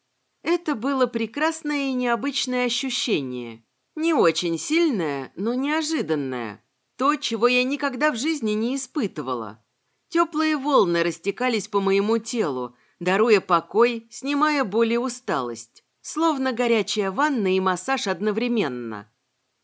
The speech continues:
«У тебя была небольшая болячка в легких»,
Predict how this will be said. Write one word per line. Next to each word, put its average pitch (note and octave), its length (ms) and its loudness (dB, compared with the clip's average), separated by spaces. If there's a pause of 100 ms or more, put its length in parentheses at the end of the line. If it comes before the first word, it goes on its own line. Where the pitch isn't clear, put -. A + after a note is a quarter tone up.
«У D3+ 100 -4
тебя E3 360 2
была G#3 240 8
небольшая G3 600 4
болячка G3+ 500 4
в D#3+ 60 -2
легких», - 580 -2